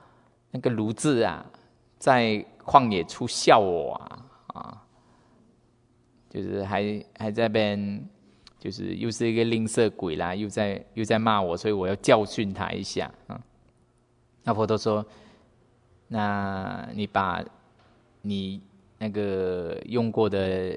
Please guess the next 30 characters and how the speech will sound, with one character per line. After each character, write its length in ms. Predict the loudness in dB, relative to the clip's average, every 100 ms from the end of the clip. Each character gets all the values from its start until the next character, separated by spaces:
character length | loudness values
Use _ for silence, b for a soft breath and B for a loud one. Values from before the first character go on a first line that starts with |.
| -10
金 200 | -6 -6
钱 260 | -4 -6 -6
啊， 100 | -6
还 200 | -6 -6
给 100 | -4
人 220 | -4 -6 -6
家 340 | -4 -4 -6 -12 -14
啊， 200 | -12 -12 -14 -10
就 80 |
当 200 | -4 -4 -4
没 180 | -6
事 240 | -8 -6 -4
啦。” 160 | -6 -6
这 80 | -10
样， 100 | -10 -14 _ b b b b b b -8
那 180 | -6 -4
帝 200 | -2 0
释 160 | 2
说 220 | 2 2 2
：“我 140 | 2
一 140 | 2 2
毛 240 | 4 4
钱 200 | 2 -2
都 80 | 0
没 120 | -2
有 80 | -4
动 240 | -4 -2
到 160 | -2 -4
他 180 | -4 -8
的， 160 | -8